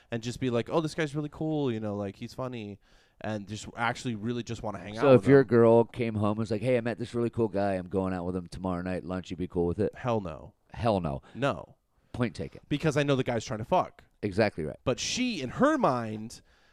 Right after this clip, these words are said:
Speaker 1: I can probably say, like, "Oh, no, he's just a buddy. Like, you know, he's cool."
Speaker 2: Yeah.
Speaker 1: Like, I, I, I
Speaker 2: Yeah.
Speaker 1: really wouldn't think that she has any other intentions except for just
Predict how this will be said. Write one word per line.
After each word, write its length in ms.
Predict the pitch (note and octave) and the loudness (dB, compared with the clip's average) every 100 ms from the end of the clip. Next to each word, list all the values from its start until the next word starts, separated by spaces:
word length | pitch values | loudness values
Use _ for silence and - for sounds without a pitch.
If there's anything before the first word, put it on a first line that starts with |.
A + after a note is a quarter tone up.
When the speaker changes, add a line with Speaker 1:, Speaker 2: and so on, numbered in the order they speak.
| _ - | _ -6
Speaker 1:
I 140 | C#3 C#3+ | -2 -2
can 180 | D3+ | -4
probably 380 | - D3+ D3 C3+ | 2 4 4 2
say, 260 | - C#3 B2 | 0 0 2
like, 200 | A2+ A2 | 0 -2
"Oh, 120 | D3 | 0
no, 120 | D3+ | 0
he's 220 | C3 C3 C3 | 0 -4 -6
just 180 | C#3 | -6
a 60 | C3 | -2
buddy. 420 | A#2+ A#2+ A#2 A#2 | 0 0 -2 -4
Like, 380 | G#2+ G2 G2 - | -2 -4 -6 -10
you 40 | |
know, 120 | G2 G2 | -8 -6
he's 200 | A2 - | -8 -8
cool." 300 | A2+ G#2+ G2+ | -6 -4 -2
Speaker 2:
Yeah. 160 | G2 - _ _ _ | -4 -8 _ _ _
Speaker 1:
Like, 220 | G#2 G2+ - | -4 -4 -6
I, 80 | A#2 | -4
I, 320 | G2+ F#2 A#2+ - | -2 0 -2 -2
I 140 | A2 B2+ | -2 -2
Speaker 2:
Yeah. 120 | B2 | -2
Speaker 1:
really 340 | A#2 B2+ B2+ A2+ | -2 -2 -2 -2
wouldn't 320 | A#2 A2 F2+ | -2 -4 -6
think 280 | A#2+ A2 G#2+ | -6 -6 -6
that 200 | G2 - | -8 -8
she 220 | A#2+ G#2 | -8 -6
has 200 | A#2+ - | -8 -8
any 300 | D3 D#3+ F3 | -8 -4 -2
other 200 | D3+ D3 | 2 2
intentions 520 | C3 C#3+ C3 B2+ A2+ G#2 | 0 -2 -4 -4 -8 -8
except 280 | - G#2+ | -6 -6
for 120 | - G#2 | -6 -8
just 260 | G2+ - | -10 -12